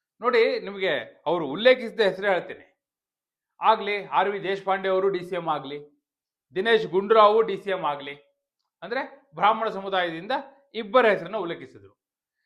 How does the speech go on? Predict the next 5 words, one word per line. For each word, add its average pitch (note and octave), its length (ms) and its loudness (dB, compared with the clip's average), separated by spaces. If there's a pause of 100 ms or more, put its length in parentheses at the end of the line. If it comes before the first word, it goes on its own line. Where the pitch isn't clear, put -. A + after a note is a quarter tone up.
(220)
ಎಲ್ಲಾದ್ರೂ F3 600 0
ಕಾಂಗ್ರೆಸ್ D#3+ 500 -2
ಅಲ್ಲಿ G#2+ 380 -18 (720)
ಬ್ರಾಹ್ಮಣ F#3+ 400 0
ಸಮುದಾಯದವ್ರನ್ನ D#3 720 -6